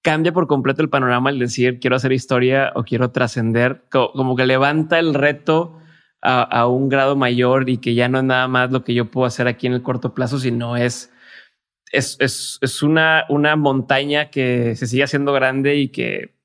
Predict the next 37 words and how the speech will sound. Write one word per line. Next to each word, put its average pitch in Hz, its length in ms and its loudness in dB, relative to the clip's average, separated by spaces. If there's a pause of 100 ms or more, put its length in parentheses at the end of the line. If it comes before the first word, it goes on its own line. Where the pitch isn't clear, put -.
(140)
difícilmente 131 840 -2
si-, - 580 -8
o - 40 -6
sea, 127 120 0 (180)
llegues 143 340 2
siempre 151 360 -2
a - 20 0
la 139 80 0
cima, 151 380 0 (320)
mientras, 123 680 -2
o - 40 -14
sea, 147 80 2
no, 160 180 2
no 160 100 2
va 165 60 4
a - 20 -4
ser 160 120 -2
como 160 140 0
un 151 80 2
tema 151 160 2
de, 135 80 4
"Ah, 147 200 2
ya 147 140 2
empecé 160 300 -2
y 165 60 2
acabé", 135 480 -2 (200)
se - 160 -12
acabó, 120 320 0
¿no? 123 240 0
Es 131 180 -6
un 143 160 -2
trabajo, 139 560 0 (560)
eh, 110 440 0 (260)
constante. 117 680 -2 (380)
Este, - 580 0
oye, 160 220 6
y 190 300 0